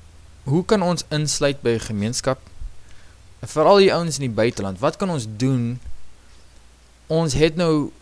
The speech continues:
sekere voordele en sekere nadele. Ons is, ehm, bruikbaar of ons is nuttig vir ons gemeenskap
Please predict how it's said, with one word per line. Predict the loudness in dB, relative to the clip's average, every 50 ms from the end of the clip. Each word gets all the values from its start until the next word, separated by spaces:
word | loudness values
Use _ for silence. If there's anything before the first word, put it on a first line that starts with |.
| -14 -8
sekere | -4 2 2 2 2 2 0 0
voordele | -2 -2 0 0 2 2 0 0 0
en | -2 -2
sekere | -2 -4 -2 0 0 0 0
nadele. | 0 0 0 0 -2 -2 -2 0 0 0 0 0 -4 -8 -14 -14
Ons | -10 -8 -6 -6 -6 -4 -4 -4
is, | -4 -4 -4 -2 0 0 -2 -2 -4
ehm, | -8 -8 -8 -6 -6 -6 -6 -8 -10 -12 -14 -16 -14
bruikbaar | -12 -6 -2 0 0 0 0 -2 -6 -8 -6 -4 -2 0 2 2 2 0 -2 -4 -8 -10
of | -14 -14 -12
ons | -10 -10 -8 -8 -6
is | -8 -8 -6
nuttig | -6 -4 -4 -4 -4 -6 -8 -8 -10
vir | -8 -2 0 0 0
ons | 0 -2 -4
gemeenskap | -8 -6 -6 -6 -6 -8 -6 -4 -4 -6 -6